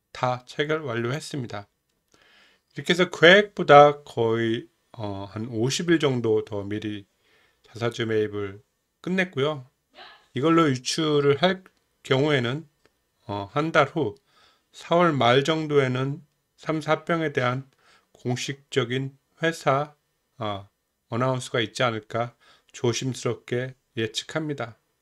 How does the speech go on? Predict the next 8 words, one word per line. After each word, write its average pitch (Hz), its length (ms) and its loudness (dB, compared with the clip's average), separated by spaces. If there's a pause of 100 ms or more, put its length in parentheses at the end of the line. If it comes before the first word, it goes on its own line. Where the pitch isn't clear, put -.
(720)
오늘 175 360 4
오스카 156 360 4
시상식에서, 180 960 2 (520)
어, 120 140 -4
윌 123 180 2
스미스가 135 760 -6 (560)
무례하게 135 720 6
자기 113 480 -4